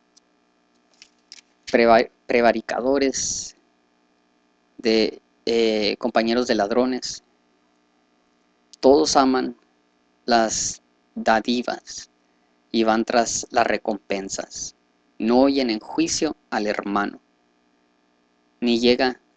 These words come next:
a ellos la causa de la viuda." La viuda, recuerden cuál es la viuda. La iglesia ortodoxa no debe ser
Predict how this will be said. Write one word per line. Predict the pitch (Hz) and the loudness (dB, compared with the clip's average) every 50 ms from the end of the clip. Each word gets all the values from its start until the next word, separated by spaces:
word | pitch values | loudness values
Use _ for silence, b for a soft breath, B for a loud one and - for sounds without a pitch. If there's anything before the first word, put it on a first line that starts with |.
| _ _ _ _ | _ _ _ _
a | - 104 98 | -6 -4 -2
ellos | 101 110 139 156 151 123 107 - - | 2 2 2 2 0 -4 -6 -6 -4
la | 104 98 | -6 -4
causa | - 104 104 - - 117 | -2 -2 -4 -2 -2 -2
de | 107 107 | 0 0
la | 101 95 | 0 -2
viuda." | - 104 104 107 110 - - - _ _ _ _ _ _ _ _ _ _ _ _ _ _ | -2 -2 -2 -2 -2 -4 -6 -12 _ _ _ _ _ _ _ _ _ _ _ _ _ _
La | - 104 101 98 | -6 -4 -2 -2
viuda, | 95 104 113 123 131 135 131 - - - _ _ _ _ _ _ _ - | -2 0 0 2 2 2 0 -2 -6 -8 _ _ _ _ _ _ _ -12
recuerden | - 104 101 - 113 110 110 123 113 | -8 -8 -4 0 0 0 0 0 0
cuál | - 123 127 | 0 0 0
es | 123 | 0
la | 123 127 | 0 0
viuda. | 117 120 123 131 127 120 - - _ _ _ _ _ _ _ _ _ _ _ _ _ _ _ _ _ _ _ _ _ _ _ | 0 2 2 0 0 -2 -4 -10 _ _ _ _ _ _ _ _ _ _ _ _ _ _ _ _ _ _ _ _ _ _ _
La | - 113 113 | -4 -2 -2
iglesia | 110 - 113 110 117 110 - 143 131 | 0 0 2 2 2 2 2 0 0
ortodoxa | 123 - - - 107 101 - 135 143 143 - - - - - | 0 -2 -2 -2 -2 0 2 2 2 2 0 -6 -10 -8 -6
no | 107 107 113 | -2 -2 0
debe | 117 131 135 135 131 | 2 2 2 2 0
ser | - 139 127 | -2 -2 -4